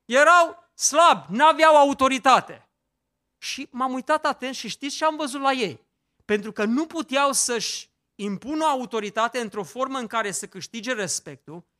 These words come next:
deveneau foarte răi. Ne băteau. Atunci era vremea cu... Cum îi zicea? Ăla cu care la geografie arătai, bățul ăla, da? Indicatorul, da?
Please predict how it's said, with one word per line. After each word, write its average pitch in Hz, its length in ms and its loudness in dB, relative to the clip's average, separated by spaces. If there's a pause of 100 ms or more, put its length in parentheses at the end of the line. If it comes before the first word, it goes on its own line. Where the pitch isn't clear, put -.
(240)
deveneau 285 500 4
foarte 320 420 2
răi. 302 480 4 (1000)
Ne 254 180 4
băteau. 311 760 4 (480)
Atunci 240 300 -6
era 240 180 2
vremea 269 340 0
cu... 254 120 -6 (2250)
Cum 208 140 -8
îi 208 80 -2
zicea? 151 460 -8 (340)
Ăla 190 160 -6
cu 185 100 -10
care 190 200 -4
la 190 120 -2
geografie 190 520 -6
arătai, 165 600 -6
bățul 214 320 0
ăla, 170 300 -4 (420)
da? 190 380 -6 (1160)
Indicatorul, 185 720 -2
da? 190 320 -6